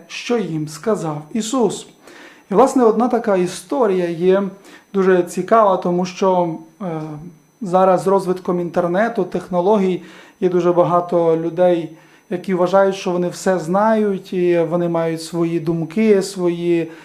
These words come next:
такі теорії, що церкву десь там сіли, придумали в якомусь столітті, що так насправді це не був Ісус. І, ну, таких багато різних теорій. Отже, така одна історія дев'ятнадцятого століття.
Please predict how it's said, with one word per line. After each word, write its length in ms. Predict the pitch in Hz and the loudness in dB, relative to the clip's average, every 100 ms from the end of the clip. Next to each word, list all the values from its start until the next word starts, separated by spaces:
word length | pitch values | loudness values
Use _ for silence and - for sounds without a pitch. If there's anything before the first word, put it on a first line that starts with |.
| _ | _
такі 260 | 180 175 185 | -4 -2 -4
теорії, 920 | 185 180 202 226 208 185 175 165 160 - - - | 2 4 6 4 2 0 -2 -4 -6 -12 -20 -12
що 180 | - | -8
церкву 440 | 175 175 175 175 170 | -4 -2 -2 -2 -4
десь 180 | 170 - | -4 -6
там 240 | 175 160 | -6 -6
сіли, 380 | - 214 214 180 | -6 -2 0 0
придумали 680 | 180 170 165 208 196 175 170 | -2 -4 -2 0 0 0 -2
в 40 | |
якомусь 400 | 165 180 175 160 | -4 -4 -6 -6
столітті, 600 | - - 175 233 214 190 | -8 -6 -2 -2 -4 -6
що 140 | 175 180 | -4 -6
так 180 | 180 | -4
насправді 640 | 175 170 - 185 180 175 175 | -6 -6 -2 0 0 -2 -8
це 320 | - 175 165 - - - - | -2 -2 -2 -6 -18 -14 -2
не 140 | 180 | -2
був 260 | 156 196 190 | 0 0 2
Ісус. 540 | 180 208 214 202 - | 0 0 2 0 -2
І, 440 | 185 175 165 165 156 160 - _ _ 370 392 | -2 -2 -2 -4 -6 -10 -20 _ _ -14 0
ну, 280 | 262 233 180 | 2 2 2
таких 380 | 214 214 208 | -2 -2 0
багато 340 | 196 208 226 233 | 2 2 0 -2
різних 320 | 226 226 214 | 0 -2 -2
теорій. 360 | 277 320 226 190 | 0 2 2 2
Отже, 200 | 185 202 | 0 -4
така 220 | 208 220 | 0 2
одна 240 | 214 220 | 2 2
історія 400 | 220 - 240 226 | 0 0 2 2
дев'ятнадцятого 640 | 196 196 214 214 214 190 185 | 2 0 0 -2 0 -2 -2
століття. 600 | - 208 226 - 196 | -2 -4 -4 -2 -2